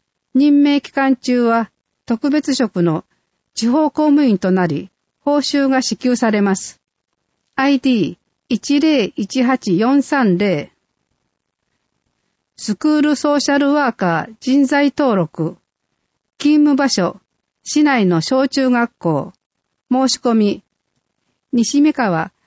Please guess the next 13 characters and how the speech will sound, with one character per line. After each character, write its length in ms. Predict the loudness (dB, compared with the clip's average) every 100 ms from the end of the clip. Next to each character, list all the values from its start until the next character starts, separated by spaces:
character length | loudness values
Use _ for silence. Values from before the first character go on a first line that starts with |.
| _
教 200 | -4 0
育 280 | 0 0 0
事 60 | 0
務 200 | 0 0
所 120 | 0
で 120 | -2
配 280 | -2 -2 -2
布 140 | 0
の 280 | -2 0 -4 _ -6
登 200 | -2 0
録 220 | -2 -2
表 160 | -2 0
を 360 | 0 0 -2